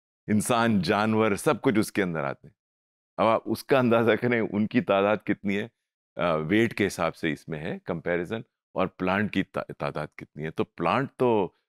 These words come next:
अ, अ-, अगर सिर्फ, अ, अ, अंदाज़ा आंखों से लगाया जाए तो अस्सी फीसद तो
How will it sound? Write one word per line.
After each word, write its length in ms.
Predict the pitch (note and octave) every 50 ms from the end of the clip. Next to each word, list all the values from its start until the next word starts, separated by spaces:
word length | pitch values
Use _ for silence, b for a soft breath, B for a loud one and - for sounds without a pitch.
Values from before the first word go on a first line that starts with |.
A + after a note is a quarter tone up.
| _ _ -
अ, 20 | D#2+
अ-, 360 | E2+ D#2 - - F2 G2 -
अगर 240 | - F#2 F#2+ G2 G#2
सिर्फ, 300 | F#2 - A#2+ A2 F2 D2
अ, 680 | - D#2+ F2+ F2 B1 - - - E2+ - - _ - E2
अ, 120 | D#2 D#2 - -
अंदाज़ा 380 | E2+ E2+ E2 F2 F2+ G2 G#2+
आंखों 320 | E2+ E2 E2+ E2+ - G2+ G2
से 120 | F2+ A2
लगाया 320 | F2+ E2 D#2 D2+ D2 D2+ F2
जाए 100 | A2 D#3+
तो 100 | C#3+ -
अस्सी 280 | E2+ - - - A2+
फीसद 300 | F#2 A2 G#2 F2 G#2+ G2+ - -
तो 240 | G#2 G2 F2+ -